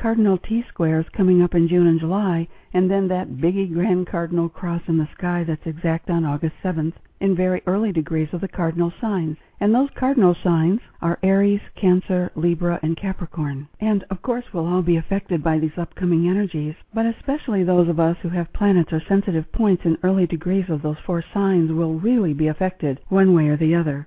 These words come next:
And it might not be difficult, might be some exciting changes, but life-changing events are in store for all of us now. And globally speaking, I also expect to see some major earth changes later this summer and fall. Major political shakeups, and more big business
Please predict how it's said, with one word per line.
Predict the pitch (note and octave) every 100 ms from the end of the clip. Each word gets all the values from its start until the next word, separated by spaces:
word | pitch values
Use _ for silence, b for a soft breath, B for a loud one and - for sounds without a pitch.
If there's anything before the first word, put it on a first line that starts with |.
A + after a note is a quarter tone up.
| -
And | F3+
it | G3+
might | A3+ D4+ G3+
not | A3 -
be | F3
difficult, | F#3+ C4 - C#3 F3+ - -
might | E3 F3
be | G3 G3
some | G3 F#3+
exciting | - - G3 F#3+ G3 -
changes, | G#3+ B3+ D3+ C#3 - F#3
but | -
life-changing | E3+ G#3 - A3 G#3+ A3 G#3+
events | F3 D#3 -
are | E3+
in | D#3+ -
store | E3+ E3+ -
for | F3+
all | F#3+ F#3
of | D3
us | C#3 -
now. | C#3 C3 D3+ -
And | A3+ A3 - -
globally | G3+ G#3+ B3 A3+ G#3+ -
speaking, | G3+ G3+ A#3 A3
I | D#3
also | D#3+ E3+ - F3+
expect | - - F3 -
to | E3
see | F3 -
some | D#3
major | E3 F3 F3 E3
earth | F3 F3+ -
changes | F3+ E3 D#3+ D#3
later | D#3+ D#3 D3
this | D3+ -
summer | D#3+ D3
and | D3 C#3+
fall. | D3+ C#3+ C#3+ - -
Major | F3+ E3+ F3+
political | F#3 F3+ E3+ E3+
shakeups, | - G#3+ - A#3+ - - _
and | G3 G#3
more | F3+ F3
big | D#3+ F#3+ F3
business | E3+ F#3